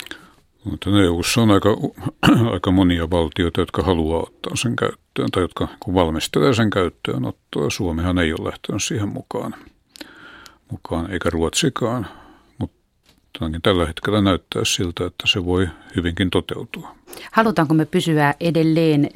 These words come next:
Speaker 2: veroparatiisina vai mikä siinä on takana?
Speaker 1: No, virallinen argumenttihan lienee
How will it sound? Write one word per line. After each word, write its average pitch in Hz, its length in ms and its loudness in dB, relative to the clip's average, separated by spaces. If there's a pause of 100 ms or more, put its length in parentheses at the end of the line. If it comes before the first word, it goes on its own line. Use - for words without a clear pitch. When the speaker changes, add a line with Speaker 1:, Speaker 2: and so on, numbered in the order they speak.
(140)
Speaker 2:
veroparatiisina 151 840 0
vai 139 140 -2
mikä 156 240 0
siinä - 240 -8
on - 100 -10
takana? - 300 -16 (1900)
Speaker 1:
No, 87 320 2 (1200)
virallinen 92 440 2
argumenttihan 104 720 2
lienee 87 420 2